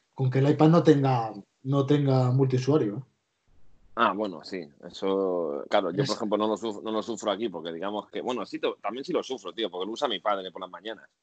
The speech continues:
Speaker 2: Y al final, pues, son un montón de preguntas y un montón de historias que tienes que darle al final. Pues, o mete la huella, si tiene huella,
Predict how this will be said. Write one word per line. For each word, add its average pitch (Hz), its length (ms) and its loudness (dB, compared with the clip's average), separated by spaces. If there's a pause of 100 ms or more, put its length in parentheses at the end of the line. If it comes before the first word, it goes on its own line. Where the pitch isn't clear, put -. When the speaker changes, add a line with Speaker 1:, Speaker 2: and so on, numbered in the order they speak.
(600)
Speaker 2:
Y 92 640 -4
al 87 100 -2
final, 107 280 -6
pues, 107 120 -6
son 123 100 -4
un 131 80 -6
montón 120 240 -2
de 120 80 0
preguntas 117 480 -4
y - 20 -8
un 120 60 -6
montón 120 240 -6
de 113 400 -2
historias 127 340 -4
que 120 80 -8
tienes 131 200 -8
que 87 100 -10
darle 107 220 -4
al 87 60 -12
final. 95 260 -10
Pues, 87 180 -18
o 101 240 -6
mete 143 320 -4
la 117 100 0
huella, 101 320 -8
si 87 140 -20
tiene 101 200 -16
huella, 92 360 -10